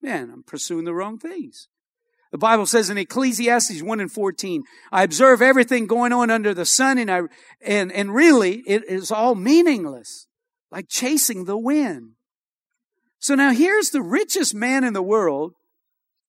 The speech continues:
realizing the futility of pursuing the wrong things in life. You know, I just pause a moment to think, "God, am I pursuing the wrong things in life? Am I chasing after the wind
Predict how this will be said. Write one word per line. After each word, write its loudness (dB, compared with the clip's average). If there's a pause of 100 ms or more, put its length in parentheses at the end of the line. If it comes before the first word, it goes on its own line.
(100)
realizing 4
the -2
futility 0
of -2
pursuing 0
the -2
wrong 0
things -6
in -6
life. -8 (560)
You -6
know, 2
I 2
just -2
pause 4
a -2
moment -4
to -6
think, -6 (920)
"God, 0 (640)
am -10
I -4
pursuing -2
the -2
wrong -2
things -4
in -6
life? -10 (2000)
Am 2
I 6
chasing 0
after 0
the 0
wind -6